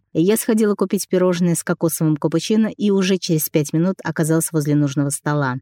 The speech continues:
И даже тот факт, что к парням присоединились две девушки, одну из них Пол обнимал, не заставил меня отступить. «Привет, не против, если я подсяду к вам?» С очаровательной улыбкой спросила я, указывая на свободный стул, и шесть пар глаз устремились на меня.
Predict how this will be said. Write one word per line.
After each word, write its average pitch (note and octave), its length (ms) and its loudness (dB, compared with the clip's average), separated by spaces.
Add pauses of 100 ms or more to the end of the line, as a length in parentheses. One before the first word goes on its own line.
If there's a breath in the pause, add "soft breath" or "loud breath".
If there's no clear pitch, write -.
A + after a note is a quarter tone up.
(140)
И D#3+ 80 2
даже D#3+ 360 2
тот D#3+ 220 0
факт, D3+ 340 -2
что D#3 320 0
к - 120 -18
парням E3+ 320 0
присоединились D#3+ 680 0
две D#3 200 0
девушки, G3 420 -2
одну D#3 200 2
из D3+ 120 2
них D3+ 240 0
Пол D3+ 220 0
обнимал, D3+ 560 0 (160)
не F3+ 180 2
заставил G#3 400 0
меня F#3 220 2
отступить. D3 580 -6 (480)
«Привет, E3+ 440 2 (200)
не F#3+ 240 2
против, A#3 380 0
если G3+ 300 0
я E3 140 4
подсяду F3+ 400 0
к - 60 -6
вам?» D3 360 0 (200)
С - 140 -8
очаровательной D#3 640 2
улыбкой F3 360 0
спросила D#3+ 460 -2
я, E3 300 2
указывая D#3 340 0
на D3+ 80 2
свободный D#3 480 0
стул, C#3+ 460 -4 (100)
и E3+ 100 -2
шесть A3 300 0
пар F#3 180 0
глаз F3 300 0
устремились D3 640 0
на C3+ 60 2
меня. C#3 380 0